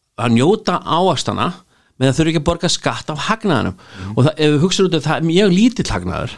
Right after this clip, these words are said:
skilur, af íslenskum hlutabréfum. Eh,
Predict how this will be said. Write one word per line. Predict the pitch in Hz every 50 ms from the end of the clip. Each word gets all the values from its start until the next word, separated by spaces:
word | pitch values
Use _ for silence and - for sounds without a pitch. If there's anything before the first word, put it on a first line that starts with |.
| - _ _ _ 95
skilur, | 90 85 98 120 113 113 117
af | 120 120 127
íslenskum | 123 - - 107 - 113
hlutabréfum. | 113 110 110 101 104 101 98 143 - - - - - - - - - - - - - - - _
Eh, | - - 127 135 131 127